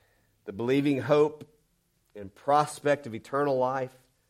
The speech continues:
should make us steady and constant i-, in our Christian course." To stand fast in the Lord is to stand fast in his strength and by his grace. Therefore, brothers and sisters,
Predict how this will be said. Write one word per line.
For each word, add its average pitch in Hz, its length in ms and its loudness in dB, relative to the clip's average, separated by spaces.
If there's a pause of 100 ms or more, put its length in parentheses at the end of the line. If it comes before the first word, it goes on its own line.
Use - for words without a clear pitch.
(140)
should 104 200 -16
make 104 280 -8
us 80 100 -18
steady 117 580 -6 (840)
and 90 260 -18
constant - 840 -10 (840)
i-, 104 100 -12 (360)
in 110 140 -2
our 98 160 -4
Christian 104 500 -12
course." - 600 -16 (520)
To 107 80 -20
stand 170 400 4
fast 196 480 6
in 131 80 -4
the 113 80 -2
Lord 87 380 -8 (480)
is - 120 -20
to 110 120 -12
stand 135 460 -2
fast 135 420 2
in 104 120 -6 (120)
his 156 260 -2
strength - 480 -14 (580)
and 104 120 -10
by 107 340 2
his 139 300 -4
grace. - 680 -16 (640)
Therefore, 113 340 -2
brothers 117 400 -2
and 107 100 -8
sisters, 92 480 -10